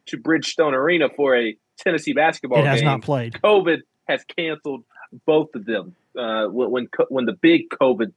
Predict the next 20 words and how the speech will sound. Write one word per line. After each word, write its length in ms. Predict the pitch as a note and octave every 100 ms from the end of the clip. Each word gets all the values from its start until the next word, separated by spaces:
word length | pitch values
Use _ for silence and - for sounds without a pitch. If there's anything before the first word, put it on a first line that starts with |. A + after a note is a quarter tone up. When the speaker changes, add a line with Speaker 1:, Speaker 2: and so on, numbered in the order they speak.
| _ -
Speaker 1:
thing 420 | B2 A#2 A2 G#2
happened 400 | B2 A#2 A2+ G#2
a 20 | -
couple 220 | C3 A#2
Speaker 2:
Yeah. 40 |
Speaker 1:
years 120 | B2
ago 160 | G#2+ A#2
and 80 | G#2+
it 80 | -
canceled 340 | C#3 B2+ A#2
the 120 | A2+
S 160 | B2 -
E 40 |
C 140 | G#2+ G#2
tournament, 380 | - B2 A#2+ C3 _ _ -
I 80 | A#2+
was 120 | A2+
in 120 | A#2+
Mount 280 | C3+ B2 A#2
Juliet 480 | C#3+ E3+ C#3+ D3